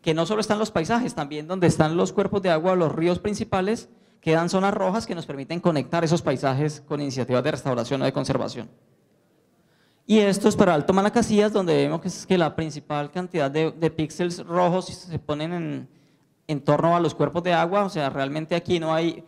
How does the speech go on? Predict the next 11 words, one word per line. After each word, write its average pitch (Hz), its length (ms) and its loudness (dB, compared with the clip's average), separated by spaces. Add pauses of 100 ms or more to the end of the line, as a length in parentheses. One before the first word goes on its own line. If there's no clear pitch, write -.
(260)
o - 40 -20
sea, 165 120 0
los 156 140 0
paisajes 151 720 0 (420)
no 165 480 2
están 165 400 -2 (100)
tan 165 220 2
bien 165 180 0
definidos, 160 540 0
pero 147 420 0
sí 156 260 0